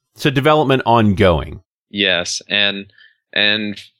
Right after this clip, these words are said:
Speaker 2: future platforms is kinda what we're thinking about. Also, uh, seeing what makes sense there. So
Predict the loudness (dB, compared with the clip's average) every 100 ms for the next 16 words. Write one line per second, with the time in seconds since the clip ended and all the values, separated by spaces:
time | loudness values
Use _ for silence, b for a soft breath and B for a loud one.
0 | _ -2 0 0 -2 0 0 0 -2 -2
1 | -2 -6 -4 -2 0 -2 -2 -2 -2 -2
2 | -4 -2 -4 _ _ _ _ -6 -4 -2
3 | -2 -2 -2 -2 -2 -2 -4 -2 -4 -10
4 | _ _ _ _ -8 -6 -6 -12 _ _
5 | _ _ _ _ _ -10 -4 -2 -4 -6
6 | -8 -8 -8 -8 -10 -12 _ -20 -8 -6
7 | -6 -8 -10